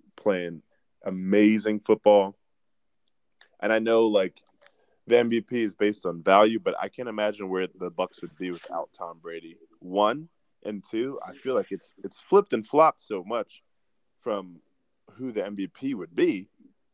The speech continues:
but Tom Brady stayed steady the whole time. He has thirty passing touchdowns and thirty-four hundred yards in his four-, and he's forty-five years old.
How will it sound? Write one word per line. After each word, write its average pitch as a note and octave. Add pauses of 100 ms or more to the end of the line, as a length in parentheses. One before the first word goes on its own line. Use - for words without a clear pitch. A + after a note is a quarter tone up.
(480)
but A2+
Tom B2
Brady A#2
stayed G2+
steady F2+
the D2+
whole E2
time. C2 (480)
He A#2
has G#2 (160)
thirty D#3
passing A2+
touchdowns - (580)
and F2+ (220)
thirty-four B2
hundred A2
yards F2+ (800)
in C3+
his A2+
four-, A#2
and A2+
he's G#2+
forty-five G#2
years D#2+
old. B1